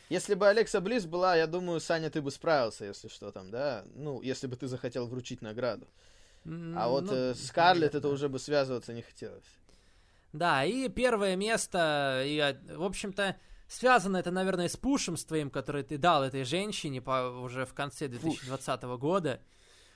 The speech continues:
Speaker 2: Пропушил
Speaker 1: Да.
Speaker 2: её, так сказать, и, э, указал людям на её, э, достоинство в этом
Speaker 1: Преимущество.
Speaker 2: плане, преимущество, <laughs> да. Э, первое место и Мисс Низ две тысячи двадцать,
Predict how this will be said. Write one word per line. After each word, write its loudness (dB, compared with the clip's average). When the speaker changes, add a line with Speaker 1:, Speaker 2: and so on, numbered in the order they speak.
Speaker 2:
Пропушил 0
Speaker 1:
Да. -4
Speaker 2:
её, -2
так -6
сказать, -4
и, -4
э, -4
указал 4
людям -2
на -2
её, 2
э, -4
достоинство 2
в 4
этом 4
Speaker 1:
Преимущество. -4
Speaker 2:
плане, 2
преимущество, -4
<laughs> -6
да. -4
Э, 0
первое 4
место 0
и 2
Мисс 0
Низ -2
две 0
тысячи -2
двадцать, 0